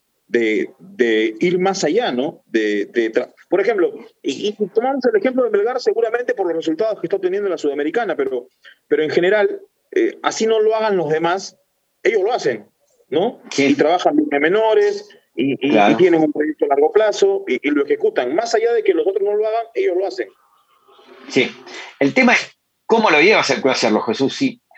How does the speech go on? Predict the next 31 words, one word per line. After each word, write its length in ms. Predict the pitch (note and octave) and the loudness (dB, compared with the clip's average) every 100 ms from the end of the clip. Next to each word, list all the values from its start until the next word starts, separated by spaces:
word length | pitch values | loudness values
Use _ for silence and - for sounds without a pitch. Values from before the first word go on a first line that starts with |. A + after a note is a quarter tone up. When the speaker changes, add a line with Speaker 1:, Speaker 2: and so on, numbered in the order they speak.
| - - - - _ | -20 -20 -20 -20 _
Speaker 2:
Porque 840 | C#3+ D#3 D#3 E3 E3 D#3+ D#3+ E3 - | -2 -2 0 2 4 4 4 0 -2
en 240 | D#3+ E3+ | 0 0
el 140 | F#3 A3+ | 0 -2
último 280 | B3 A3+ F3+ | -2 -2 -2
proyecto 440 | D#3+ F3 G3+ F3 | -2 -2 -2 -2
de 100 | D3 | -2
menores 520 | C3 C#3 E3+ F#3 C#3+ | -4 -4 -4 -4 -6
que 100 | - | -10
se 140 | A#2+ - | -10 -4
llamó 240 | B2 C#3 D3 | -2 0 0
Plan 220 | D3 D3 | -2 0
Centenario, 580 | C#3 A#2+ B2+ C#3+ D3 C#3 | -4 -2 0 0 2 2
algo 240 | D#3+ D#3 | 2 2
era 280 | D#3 E3+ - _ | 2 0 -6 _
como 280 | - A#2 A#2+ | -8 -4 -2
que 100 | A#2+ | -2
te 80 | A2+ | -4
exigían, 640 | A#2 B2 A2+ C3 A2 G#2 | -4 -6 -4 -2 -2 -4
creo 220 | G#2+ C#3 C#3+ | -2 -2 -2
que 100 | A#2+ | -4
te 100 | A#2+ | -4
exigían 560 | - - B2+ G#2 F2 - F2 _ _ _ | -6 -6 -2 -2 -4 -14 -18 _ _ _
sub 320 | - D3+ D3+ | -10 -6 0
diecisiete, 1080 | F3 - F3+ - G#3+ G#3 - F#3+ F#3+ G3+ - _ _ | 0 0 -2 -2 -2 -2 -2 -2 -2 -4 -10 _ _
sub 300 | - D#3 C3+ | -8 -8 -4
quince, 680 | F3+ G3 E3+ F3+ F#3 F#3 - | -2 -2 -2 -2 -2 -4 -6
después 340 | B2 A#2+ D#3+ | -8 -2 0
le 60 | D3+ | 2
agregaron 320 | C#3 D3+ D3+ | 2 0 -2
sub 200 | C3 B2+ | -6 -4
trece, 540 | E3 E3+ - F3 F3 | -2 -2 0 -2 -2